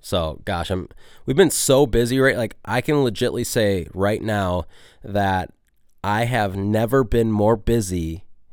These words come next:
with business in my entire life. Like, everything that we are doing right now is thriving. Now, that is not me bragging, 'cause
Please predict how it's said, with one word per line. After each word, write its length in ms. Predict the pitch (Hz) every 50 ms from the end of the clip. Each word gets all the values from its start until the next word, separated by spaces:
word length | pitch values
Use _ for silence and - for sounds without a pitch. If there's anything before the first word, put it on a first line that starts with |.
| - - _
with 400 | - 87 98 98 90 - - 90
business 640 | 85 107 107 98 85 85 87 82 78 76 - - - - -
in 140 | 101 95
my 200 | 90 85 87 90
entire 640 | 90 76 90 87 - - - - 95 98 92 90 85
life. 540 | 76 73 78 76 - - - - - - - - - - - - - - _ -
Like, 320 | - 85 78 76 - - - - _ - _ _ _ _ _ _ _ _ _ _ _ -
everything 580 | 127 135 135 143 156 160 160 - 139 139 143 143
that 140 | 135 120 90
we 160 | 113 120 117
are 80 | 113 104
doing 300 | 90 107 104 107 117 117
right 160 | 120 123 117
now 180 | 131 127 127 98
is 120 | 73 -
thriving. 640 | - - 98 98 92 87 90 90 76 76 71 69 - - -
Now, 420 | 107 107 104 101 95 95 87 - _ _ _ - _ _ - - - _ - _ _ - - - - - - - - - -
that 260 | 101 98 110 113 120
is 120 | 113 110
not 240 | 131 131 131 113 -
me 240 | 139 135 127 123 117
bragging, 640 | 95 92 104 104 101 98 95 95 80 82 71 - -
'cause 180 | - 92 98